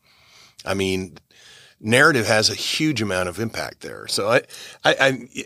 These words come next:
because that's the other thing too. One of the things that makes officers and N C Os work well together is when they have a little bit better understanding of each other.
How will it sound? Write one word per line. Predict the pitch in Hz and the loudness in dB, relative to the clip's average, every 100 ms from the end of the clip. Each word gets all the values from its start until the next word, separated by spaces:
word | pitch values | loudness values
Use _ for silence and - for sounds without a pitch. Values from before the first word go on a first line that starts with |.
| 139 | 0
because | 139 147 | 2 4
that's | 123 185 | 4 4
the | 143 | 6
other | 156 127 | 4 4
thing | 95 80 | -2 0
too. | 160 131 | 0 0
One | 95 131 | 2 2
of | 175 | 2
the | 123 | 0
things | 120 | 0
that | 117 | 0
makes | 104 95 | 0 0
officers | 92 110 101 104 90 | 2 0 0 -2 -2
and | 92 | 0
N | 98 | 2
C | 95 92 | 2 2
Os | 95 90 | 0 0
work | 90 82 | -4 -2
well | 92 | 0
together | 151 80 78 76 - - - - | 0 -2 -4 -4 -8 -14 -14 0
is | 110 | 2
when | 131 | 4
they | 123 | 4
have | 110 113 | 4 2
a | |
little | 101 139 147 | 0 0 0
bit | 127 - | 0 2
better | 107 107 | 2 4
understanding | 92 87 - 98 117 101 80 | 0 2 0 0 -2 -2 -2
of | |
each | 73 - | -2 -2
other. | - - | -2 -10